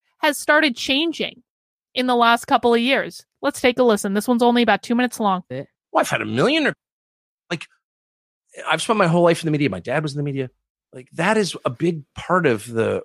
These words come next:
Speaker 2: revelation that's changed my life, is the media are part of the control apparatus. Like, there's no, yeah, I know, I know, 'cause you're younger and smarter and you're like,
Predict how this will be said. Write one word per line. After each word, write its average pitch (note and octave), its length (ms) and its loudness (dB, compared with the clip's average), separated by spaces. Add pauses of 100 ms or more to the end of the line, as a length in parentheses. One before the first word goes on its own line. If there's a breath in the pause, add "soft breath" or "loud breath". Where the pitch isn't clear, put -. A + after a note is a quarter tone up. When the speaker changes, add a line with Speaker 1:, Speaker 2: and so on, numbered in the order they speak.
(100)
Speaker 2:
revelation A#2+ 560 0
that's G#2 160 -4
changed G2+ 320 -4
my G2+ 120 -8
life, E3 300 -2
is G2+ 140 -8
the F#2+ 80 -4
media A2 480 0 (560)
are B2 100 0
part C#3 280 2
of A#2+ 60 0
the A2+ 60 -4
control B2 460 2
apparatus. - 720 -4
Like, B2+ 140 -4
there's A#2+ 260 -2
no, A2+ 580 -8 (380)
yeah, D#3+ 180 -6
I F#3 80 0
know, D#3 140 0
I F3 180 2
know, C3+ 140 0
'cause E3 200 -2
you're C4 120 2
younger F#3+ 420 2
and D3 180 -2
smarter E3+ 380 2
and D3+ 100 0
you're D3+ 120 0
like, C#3 260 -2